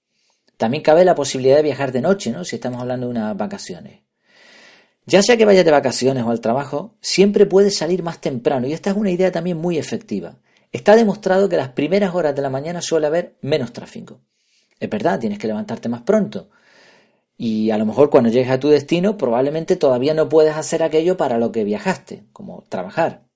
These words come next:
Si entras a las ocho, pues, eh, no te va a servir de mucho llegar a las seis, ni te van a pagar más. Aunque pensándolo bien, igual tu, a tu empresa no le importa variar tu horario de tal manera que empieces antes o después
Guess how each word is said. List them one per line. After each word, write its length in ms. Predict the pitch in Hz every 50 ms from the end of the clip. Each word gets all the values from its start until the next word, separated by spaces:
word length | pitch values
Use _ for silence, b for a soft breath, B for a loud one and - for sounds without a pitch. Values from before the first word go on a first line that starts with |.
| _ _ _ _
Si 160 | - - - 104
entras 240 | 101 104 110 -
a 40 | -
las 180 | 110 107 - 160
ocho, 320 | 175 170 - 214 220 214
pues, 180 | 214 101 90 92
eh, 280 | 95 90 90 98 98 98
no 140 | 101 110 107
te 80 | 117 104
va 80 | 104
a 20 | 107
servir 300 | - 113 101 110 113 104
de 100 | 113 110
mucho 280 | 123 131 131 - 156
llegar 220 | 127 113 107 110 110
a 60 | 107
las 120 | 104 -
seis, 240 | - 156 147 127 98
ni 120 | 95 98
te 100 | 95 104
van 140 | 98 110 120
a 60 | 117
pagar 280 | 104 80 87 98 104 98
más. 200 | 123 151 135 B B B B B B B B B B B B B B B
Aunque 340 | - 226 247 240 202 220 202
pensándolo 520 | - 170 160 - - 196 190 196 190 190 175
bien, 200 | 185 190 196 180
igual 280 | 160 139 156 170 170
tu, 120 | - - - -
a 100 | 131 131
tu 80 | 139
empresa 340 | 139 123 117 - 147 - 196
no 100 | 180 175
le 60 | 165
importa 320 | 156 131 131 151 127 131 131
variar 340 | 123 120 123 127 123 123 -
tu 120 | - 113
horario 380 | 113 127 143 143 135 139 156 147
de 100 | 135 107
tal 140 | 123 120
manera 320 | 120 123 127 135 143 143 120
que 60 | 123
empieces 440 | 113 107 - 131 131 - 147 123 123
antes 460 | 147 165 170 151 - - 156 165 - _ _ _ _ b b b b b b b b b -
o 160 | - 127 120
después 500 | 110 95 - _ - 240 247 165 107